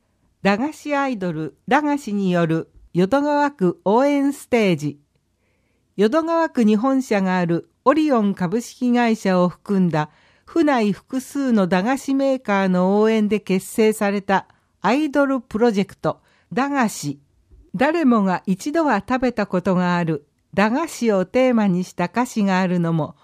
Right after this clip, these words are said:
大きな特徴の一つ。かっこいい曲からアイドルらしさ全開の曲まで様々な曲を披露します。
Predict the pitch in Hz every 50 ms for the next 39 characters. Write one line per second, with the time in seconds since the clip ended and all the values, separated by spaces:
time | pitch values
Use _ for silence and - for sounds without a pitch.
0 | _ _ _ - 208 277 294 269 - - 196 180 175 165 160 - 160 139 - -
1 | - - 262 262 262 262 254 247 240 247 - - _ 226 220 220 - - 143 139
2 | - _ _ _ _ _ _ _ _ _ _ _ _ _ _ _ _ _ _ -
3 | 185 185 185 - - - 285 294 285 277 254 - - 220 214 - - - - 202
4 | 180 180 175 170 - _ _ _ _ _ _ 202 233 277 285 254 277 277 240 269
5 | 262 226 254 269 254 - - - 202 185 175 165 190 208 247 262 - 226 226 226
6 | 226 226 226 220 - 208 185 - 202 196 190 165 160 147 - - _ _ _ _
7 | _ _ _ _ _ - - 202 220 285 320 311 311 294 277 262 247 240 220 214
8 | - 214 190 - - 190 196 190 185 190 - - 220 226 214 208 208 - - 170
9 | 170 165 170 175 - - - -